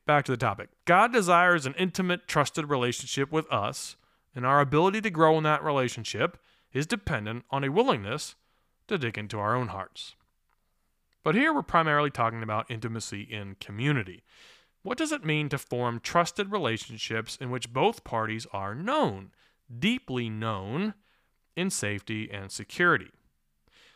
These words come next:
We're gonna focus on another remark by Kurt Thompson that I've wrestled with for some time. The reason I find this quote so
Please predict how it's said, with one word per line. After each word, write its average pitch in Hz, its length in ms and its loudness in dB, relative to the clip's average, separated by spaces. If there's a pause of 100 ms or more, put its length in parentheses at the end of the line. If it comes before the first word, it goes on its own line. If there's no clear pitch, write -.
(280)
We're - 80 -10
gonna 285 140 4
focus 185 300 2
on 151 80 4
another 143 260 4
remark 123 360 4
by 113 120 2
Kurt - 320 -4
Thompson 117 420 -2
that 104 120 -6
I've 107 100 -6
wrestled 117 280 -2
with 104 160 -8
for - 160 -14
some 107 220 -6
time. 123 320 2 (540)
The 143 120 -2
reason 254 220 0
I 226 120 4
find 160 380 4
this 135 140 -2
quote 123 340 -2
so 107 160 -4